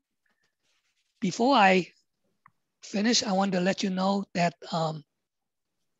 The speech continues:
we record all these webinars, and the recordings, the video recording will be made available in YouTube, and also the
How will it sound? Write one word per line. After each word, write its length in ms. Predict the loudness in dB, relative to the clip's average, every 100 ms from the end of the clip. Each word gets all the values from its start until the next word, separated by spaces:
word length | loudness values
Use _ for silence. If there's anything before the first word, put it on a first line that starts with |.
| _ _ _ _ _ _ _ _ _ _ _ _ _
we 120 | 2
record 520 | 2 2 0 0 0 2
all 180 | 0 0
these 300 | 0 -2 -4 _ _ _ _ _ _ _ _
webinars, 640 | -2 0 0 2 2 0 -6 _ _ _ _ _ _ -8
and 100 | -4
the 80 | -2
recordings, 800 | 0 -2 0 0 0 0 -4 -8 -10 _ _
the 80 | -6
video 360 | 4 4 4 2
recording 600 | 2 0 0 0 -2 -4
will 120 | -6
be 120 | -6
made 220 | -4 -4
available 500 | -2 -2 -4 -2 -2
in 180 | -4 -8
YouTube, 480 | -4 -4 -4 -4 -4 -8 _ _ _ _ _ _ -8
and 140 | -2
also 380 | 0 2 2 0
the 200 | 0